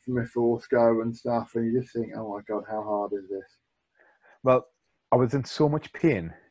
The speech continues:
Speaker 2: that I would have stopped if it was my first go.
Speaker 1: Yeah.
Speaker 2: But I was like, "There's no chance I'm doing this for the third time."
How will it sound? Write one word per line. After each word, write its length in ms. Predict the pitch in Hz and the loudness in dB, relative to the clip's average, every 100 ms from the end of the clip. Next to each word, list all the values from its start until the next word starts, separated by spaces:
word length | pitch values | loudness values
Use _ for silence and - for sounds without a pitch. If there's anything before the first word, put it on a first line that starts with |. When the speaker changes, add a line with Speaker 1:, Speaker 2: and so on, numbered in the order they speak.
| _ _ _ - | _ _ _ 0
Speaker 2:
that 180 | 113 - | 0 2
I 60 | |
would 180 | 104 117 | 2 2
have 80 | 127 | -2
stopped 480 | - 139 151 - - _ _ _ _ _ | 2 2 2 -2 -20 _ _ _ _ _
if 100 | 117 | -4
it 40 | 127 | -2
was 180 | 110 - | -2 -4
my 60 | |
first 360 | 113 127 120 - | 0 4 2 4
go. 300 | 131 147 - _ _ _ | 6 6 4 _ _ _
Speaker 1:
Yeah. 360 | 117 110 110 101 | 0 4 4 4
Speaker 2:
But 60 | 117 | 2
I 40 | |
was 100 | 110 | 4
like, 140 | 113 - - | 2 0 -8
"There's 180 | 95 95 | -10 -2
no 220 | 123 127 | 2 2
chance 300 | - 120 107 | 2 0 2
I'm 140 | 110 | 0
doing 180 | 104 104 | 0 -4
this 140 | 104 - | -4 -4
for 100 | 98 | -2
the 80 | |
third 280 | 92 107 90 | 0 0 0
time." 320 | - 87 87 | 0 -2 -2